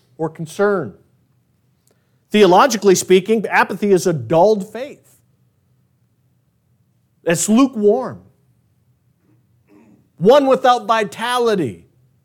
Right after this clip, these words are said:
One without life. One without focus.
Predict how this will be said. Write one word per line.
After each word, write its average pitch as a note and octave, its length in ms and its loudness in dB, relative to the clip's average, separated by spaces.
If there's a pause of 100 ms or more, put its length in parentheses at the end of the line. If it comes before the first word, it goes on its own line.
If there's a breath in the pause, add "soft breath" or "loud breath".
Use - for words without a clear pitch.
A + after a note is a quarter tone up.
(560)
One F#3 180 2
without F3 340 -2
life. C#3+ 540 -8 (1000)
One C#3 200 -6
without B2 400 -10
focus. - 640 -16